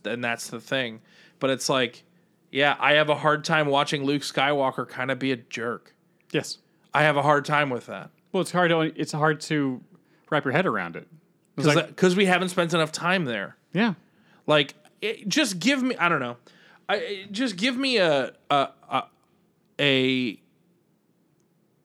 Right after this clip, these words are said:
Speaker 1: give me, like, the impulse that gets pulled back.
Speaker 2: Sure.
Speaker 1: I think that we see an Obi-Wan that's, like, beyond, he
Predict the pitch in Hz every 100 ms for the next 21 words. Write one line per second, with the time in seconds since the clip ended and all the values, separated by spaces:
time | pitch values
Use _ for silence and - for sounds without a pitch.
0 | _ _ _ - _ _ - 254 247 240
1 | 220 175 160 139 147 127 139 156 156 165
2 | 170 156 143 131 120 - - - 139 143
3 | 127 - 139 120 - 104 - - - -
4 | 269 294 147 - - 156 185 208 180 160
5 | 151 151 151 175 151 139 143 143 127 123
6 | 123 117 - 120 104 _ 127 123 120 120
7 | 117 117 - - _ _ _ _ _ _
8 | -